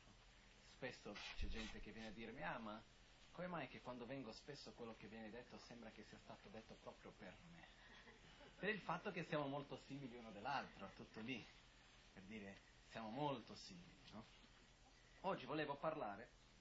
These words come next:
ci sono due cose, però partiamo dalla prima e magari riusciamo anche a incastrare la seconda nella prima.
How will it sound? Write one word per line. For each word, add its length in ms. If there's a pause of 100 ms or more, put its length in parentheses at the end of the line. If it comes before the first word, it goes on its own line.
ci 80
sono 220
due 320
cose, 340
però 240 (180)
partiamo 380
dalla 160
prima 300
e 40
magari 340
riusciamo 320
anche 200
a 20
incastrare 540
la 140
seconda 420
nella 240
prima. 260